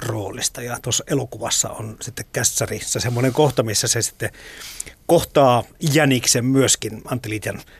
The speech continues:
mielensä pahoittaja tässä ja viittausta tuohon Risto Jarvaan, Risto Jarvan Jäniksen vuoteen.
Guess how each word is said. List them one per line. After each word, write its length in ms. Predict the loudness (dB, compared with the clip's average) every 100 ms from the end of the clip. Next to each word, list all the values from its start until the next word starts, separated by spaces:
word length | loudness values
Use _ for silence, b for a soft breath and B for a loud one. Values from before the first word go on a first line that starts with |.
| -2
mielensä 320 | 2 2 0 -4
pahoittaja 440 | -8 -10 -10 -10
tässä 340 | -10 -6 -4 -4
ja 120 | -8 -14 -20 -14 -6
viittausta 400 | -6 -4 -6 -6
tuohon 220 | -6 -4
Risto 260 | -4 -4
Jarvaan, 560 | -4 -6 -8 -10 -12 -12 -16 -18 -6
Risto 180 | -4 -2
Jarvan 320 | -4 -4 -6
Jäniksen 400 | -6 -6 -6 -6
vuoteen. 400 | -10 -10 -12 -12